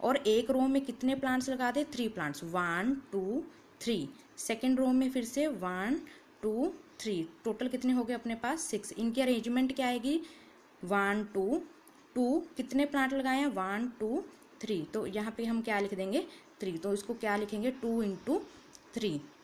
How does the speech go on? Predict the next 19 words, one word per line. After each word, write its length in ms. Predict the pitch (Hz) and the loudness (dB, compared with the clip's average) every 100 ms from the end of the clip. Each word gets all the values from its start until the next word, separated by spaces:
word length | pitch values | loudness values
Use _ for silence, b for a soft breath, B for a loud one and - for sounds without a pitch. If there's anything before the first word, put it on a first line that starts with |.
| - | -4
और 220 | 202 220 | 0 2
कोई 200 | 247 262 | 4 4
arrangement 500 | 262 262 247 262 262 | 4 4 4 4 2
बन 160 | 220 240 | 2 2
नहीं 140 | 254 | 2
सकती, 380 | 269 269 - 285 | 2 -2 -4 -2
तो 120 | 294 | 2
हमारे 380 | 277 254 233 220 | 2 2 0 -2
पास 260 | 226 247 254 | -2 -2 -2
six 300 | 240 - 277 285 - - - - | -6 -2 -2 -2 -6 -20 -20 -8
की 140 | 226 | -4
सिर्फ 320 | 247 226 254 180 | -2 -4 -4 -2
दो 140 | 202 | 2
ही 100 | 220 285 | 4 4
arrangement 500 | 269 226 214 202 196 | 4 2 0 -4 -4
बनेंगी, 460 | 170 165 170 214 285 B B B - | -6 -4 -2 -2 -4 B B B -2
one 240 | 196 208 | 0 2
into 340 | 220 233 233 233 214 | 2 0 0 -2 -2
six, 420 | - 180 180 - | -2 -2 -2 0